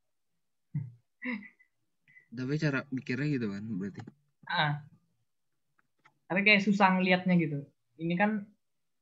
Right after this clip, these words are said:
Speaker 1: yang itu, yang persamaan ini. Ini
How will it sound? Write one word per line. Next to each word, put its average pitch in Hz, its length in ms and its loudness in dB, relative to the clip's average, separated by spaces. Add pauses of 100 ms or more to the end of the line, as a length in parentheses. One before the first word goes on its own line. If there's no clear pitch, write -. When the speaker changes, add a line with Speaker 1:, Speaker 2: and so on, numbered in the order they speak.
(400)
Speaker 1:
yang 143 400 -6
itu, 139 440 -8 (1120)
yang 139 200 -10
persamaan 139 520 -8
ini. 156 280 -10 (2000)
Ini 165 320 -4